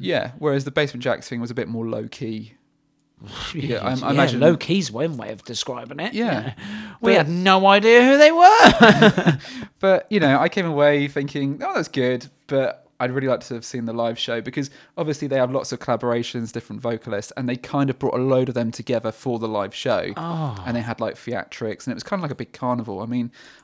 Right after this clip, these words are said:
Speaker 1: I, I, you know, Basement Jaxx for me is, it's a bit of an anomaly in my music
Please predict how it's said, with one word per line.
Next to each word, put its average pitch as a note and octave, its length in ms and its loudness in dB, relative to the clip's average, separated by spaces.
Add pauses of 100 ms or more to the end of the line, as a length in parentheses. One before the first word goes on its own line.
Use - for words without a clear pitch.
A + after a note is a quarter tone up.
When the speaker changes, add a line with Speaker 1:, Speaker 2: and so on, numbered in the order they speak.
Speaker 1:
I, D#3+ 100 -12 (140)
I, E3+ 100 -4 (520)
you E3+ 160 -8
know, B2 180 -4
Basement F3 400 -8
Jaxx D3 220 -6
for C#3 100 -12
me A#2 540 -8 (480)
is, C3 380 -6 (180)
it's C#3+ 260 -6
a G3 80 -6
bit - 240 -2
of B2 100 -2
an A2+ 80 -4
anomaly A2+ 600 -6
in C3+ 100 -10
my B2+ 120 -6
music A#2+ 520 -8